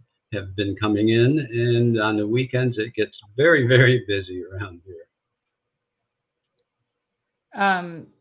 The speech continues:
Speaker 2: Kathleen Moran asked, "Are there, uh, d-, are the, the health benefits similar with the different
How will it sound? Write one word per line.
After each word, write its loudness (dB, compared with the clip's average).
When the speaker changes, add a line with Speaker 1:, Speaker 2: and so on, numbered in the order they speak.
Speaker 2:
Kathleen -4
Moran -4
asked, -4
"Are -4
there, -6
uh, -6
d-, -16
are -2
the, -2
the -6
health 0
benefits -2
similar -4
with -6
the -10
different -8